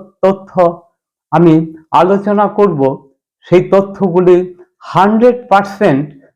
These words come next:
সায়েন্টিফিক এভিডেন্স বেস তথ্য। আপনারা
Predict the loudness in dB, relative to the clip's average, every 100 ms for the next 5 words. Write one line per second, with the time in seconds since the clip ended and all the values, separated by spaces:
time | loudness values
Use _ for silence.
0 | _ _ -6 0 0 0 -2 -2 0 -2
1 | -6 -18 _ _ _ _ _ _ _ _
2 | _ -2 0 2 2 4 2 0 -12 -12
3 | -2 0 0 -2 -12 -4 -4 -4 -10 -8
4 | -8 -10 -20 -20 -20 -20 -20 _ _ _
5 | _ _ _ _ _ _ _ -2 -2 0
6 | 0 0 -2 -4